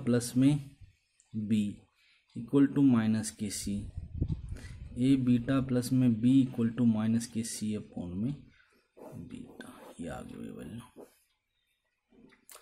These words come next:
आप देख सकते हो। अब दोनों value को आप इस formula में यहाँ पे value पुट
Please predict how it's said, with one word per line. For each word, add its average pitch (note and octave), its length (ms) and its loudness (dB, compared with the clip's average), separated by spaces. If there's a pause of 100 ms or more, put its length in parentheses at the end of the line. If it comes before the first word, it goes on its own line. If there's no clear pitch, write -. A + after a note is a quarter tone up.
(160)
आप A2 180 -6
देख G2+ 220 -4
सकते - 300 -16
हो। F#2+ 100 -12 (2500)
अब A#2 300 -4
दोनों D3 380 4
value B2+ 340 6
को B2 180 0 (440)
आप C3+ 280 -2 (160)
इस C3+ 180 -4
formula A#2 480 6
में A#2 100 8
यहाँ A2 200 4
पे A2+ 100 -2
value G#2+ 280 -2
पुट A#2 200 -8